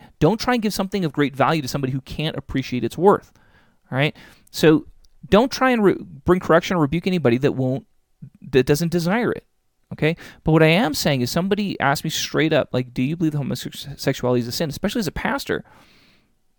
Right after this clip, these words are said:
I don't need to hide the truth. I'm not ashamed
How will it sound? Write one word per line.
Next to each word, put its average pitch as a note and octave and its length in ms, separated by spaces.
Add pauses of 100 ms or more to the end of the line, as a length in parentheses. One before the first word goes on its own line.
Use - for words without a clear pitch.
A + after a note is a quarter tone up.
I C#3+ 100
don't C#4 140
need C4 100
to E3 60
hide G#3 500
the C3+ 60
truth. - 200
I'm C3+ 200
not F#3 320
ashamed C3+ 760